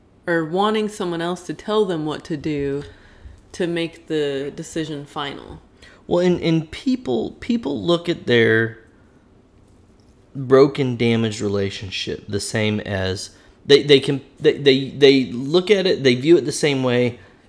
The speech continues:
Speaker 2: a doctor does a dying patient, where the doctor says, "I'm gonna try everything I can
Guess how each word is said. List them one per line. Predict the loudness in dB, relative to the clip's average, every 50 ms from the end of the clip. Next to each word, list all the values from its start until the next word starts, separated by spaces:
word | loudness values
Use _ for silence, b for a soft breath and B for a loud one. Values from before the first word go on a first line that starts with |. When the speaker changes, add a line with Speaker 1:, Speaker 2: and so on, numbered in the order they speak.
| b -10 -4
Speaker 2:
a | -4 -2
doctor | 4 6 6 6 6 4 -2 -4 0
does | 2 2 2 2 0
a | -4
dying | -4 -4 -4 -4 -6 -8
patient, | -10 -12 -12 -10 -10 -12 -12 -12 -12 -14 -14 -6
where | -4 -4
the | -2 0
doctor | 0 0 0 0 -4 -6
says, | -6 -6 -6 -6 -6 -4
"I'm | -2 -2 0 0 0
gonna | -2 -2 -2
try | -4 -4 -2 0 0 2
everything | 0 0 -4 -6 -2 0 2
I | 4 4
can | 2 2 0 -2 -2 -2 -2 -4 -6